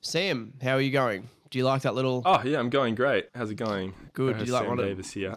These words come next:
Speaker 1: d-,
Speaker 2: Uh,
Speaker 1: did you,
Speaker 2: I don't
Speaker 1: did you
Speaker 2: know
Speaker 1: like
Speaker 2: what that
Speaker 1: Ronald?
Speaker 2: meant.
Speaker 1: So, okay,
Speaker 2: No,
Speaker 1: I'll,
Speaker 2: I,
Speaker 1: do you
Speaker 2: I,
Speaker 1: wanna
Speaker 2: I just don't know what
Speaker 1: Do you wanna lead it? Do you wanna, like, read it out for you? Okay, so Kanye West in his song,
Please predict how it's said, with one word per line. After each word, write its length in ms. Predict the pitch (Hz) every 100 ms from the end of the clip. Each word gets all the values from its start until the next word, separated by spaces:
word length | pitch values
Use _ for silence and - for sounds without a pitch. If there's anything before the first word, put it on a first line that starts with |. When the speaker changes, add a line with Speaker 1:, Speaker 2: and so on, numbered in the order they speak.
| -
Speaker 1:
d-, 80 | 104
Speaker 2:
Uh, 140 | 110
Speaker 1:
did 120 | 123
you, 80 | 123
Speaker 2:
I 60 | 120
don't 100 | 131
Speaker 1:
did 80 | 120
you 80 | 123
Speaker 2:
know 60 |
Speaker 1:
like 80 | 117
Speaker 2:
what 100 | 120
that 80 | 117
Speaker 1:
Ronald? 180 | 117 92
Speaker 2:
meant. 160 | 90 _ _ _ _ -
Speaker 1:
So, 180 | - 120
okay, 320 | 113 113 107
Speaker 2:
No, 100 | 95
Speaker 1:
I'll, 360 | - - 117 113
Speaker 2:
I, 40 |
Speaker 1:
do 100 | 117
you 20 |
Speaker 2:
I, 40 | 127
Speaker 1:
wanna 120 | 127
Speaker 2:
I 60 |
just 180 | 127 135
don't 200 | 135 117 107
know 280 | 101 98 98 _
what 180 | 107 95 - 131 - -
Speaker 1:
Do 100 | 131
you 100 | 127
wanna 360 | 135 131 123
lead 240 | 113 117 120
it? 140 | - - -
Do 80 |
you 40 | 123
wanna, 160 | 123
like, 240 | 117 113 135
read 180 | 110 104
it 20 |
out 140 | 98
for 120 | 127 135
you? 120 | 226 202
Okay, 220 | 113 -
so 320 | 165 - 98 - _ -
Kanye 300 | - 113 135
West 520 | 139 92 147 - - -
in 60 | -
his 140 | 127
song, 380 | - 107 135 170